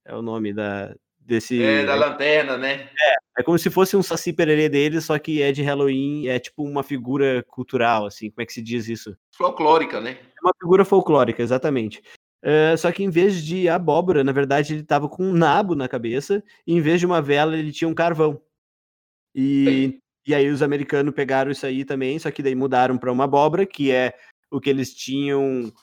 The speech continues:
Speaker 1: bastante nas terras deles, era o que eles estavam acostumados a olhar. Ah, e em vez de um carvão, eles deram uma modernizada, botaram uma vela, e
Speaker 2: É.
Speaker 1: hoje em dia é um led. <laughs>
Speaker 2: Já vê,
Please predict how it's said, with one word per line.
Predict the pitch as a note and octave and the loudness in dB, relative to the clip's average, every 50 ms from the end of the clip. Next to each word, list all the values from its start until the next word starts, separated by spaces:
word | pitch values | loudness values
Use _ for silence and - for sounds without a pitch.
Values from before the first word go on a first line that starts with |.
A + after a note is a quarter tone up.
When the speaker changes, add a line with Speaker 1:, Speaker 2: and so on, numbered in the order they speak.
| _ _ _ | _ _ _
Speaker 1:
bastante | - C3+ B2+ B2 - - C3 C#3+ - C#3 | -2 -2 -2 -2 -2 -2 -2 -2 -2 -4
nas | C3+ B2 | -6 -6
terras | C3 - B2+ C#3 C#3 | -4 -4 -4 -2 -2
deles, | C3+ D3+ D#3+ F3 F#3+ F#3+ D#3 | -2 -2 -4 -4 -4 -4 -4
era | C#3+ B2 A#2 | -2 -2 -2
o | B2 | -2
que | - C3 | -2 -2
eles | B2 - | -4 -2
estavam | - B2 A2+ A#2 | -2 -4 -4 -6
acostumados | - - - - B2 A#2+ A#2 A2+ A#2 | -12 -12 -8 -6 -4 -2 0 0 2
a | B2 | 2
olhar. | B2+ B2 A#2+ B2 D3+ F3+ - _ - | 4 2 2 2 0 -2 -4 _ -2
Ah, | - C3+ C#3 C#3+ C#3+ D3 D3 D3 - - | 2 2 4 6 6 4 4 2 0 -2
e | E3 E3 F3 | -2 0 0
em | F3+ | 2
vez | C#3+ D3 D3+ D#3 D#3+ C#3+ | 2 2 2 2 2 2
de | D#3 E3 | 2 2
um | D#3+ | 2
carvão, | D#3+ - E3 D#3+ C#3+ C3+ C3 D3 C#3+ D3 D3+ E3 F3+ F#3 | 2 4 2 2 2 2 2 2 4 4 2 2 0 0
eles | E3+ D#3 D#3 D#3 - _ _ _ | -2 -4 -6 -10 -16 _ _ _
deram | - C#3 C3+ C#3 | -4 -2 0 0
uma | C#3+ C#3 | 0 0
modernizada, | C#3 C#3 C#3+ C3+ D3 C#3+ D3 D3 C3+ C#3+ C3+ C#3+ D3+ D3+ E3 | 2 2 4 4 4 4 4 2 2 4 4 4 2 0 0
botaram | D3 C#3+ C3+ C#3 C3+ C3+ | -2 -2 -2 -2 -2 0
uma | C#3 C#3 C#3 | 0 0 0
vela, | C3+ C3 C3+ C3 C3 C#3 D3+ F3 G3 F#3+ _ _ _ _ _ _ _ _ _ - | 0 2 2 2 2 2 0 -2 -4 -6 _ _ _ _ _ _ _ _ _ -8
e | D3 C3+ C#3+ | -4 0 2
Speaker 2:
É. | |
Speaker 1:
hoje | C#3+ D3 C#3 D3 | 2 2 0 -2
em | D3+ | -4
dia | C3+ B2 - - D3 C#3+ | -6 -8 -8 -6 -2 0
é | C#3+ C#3+ C#3 C3+ C3+ | 2 2 2 2 2
um | C3+ C#3 C#3 | 0 0 0
led. | C#3 C3+ C3+ D3+ E3 E3 - A3 A3 _ | 0 0 0 0 -2 -4 -8 -12 -12 _
<laughs> | - - - - D4+ - B3 - - - - - - - _ _ _ - - B3+ B3+ B3 | -18 -8 -2 0 0 0 0 -2 -4 -6 -12 -12 -20 -20 _ _ _ -16 -12 -10 -6 -2
Speaker 2:
Já | F3 B2+ B2 | 0 0 0
vê, | A#2 A2 G#2+ G#2 | 0 0 -4 -4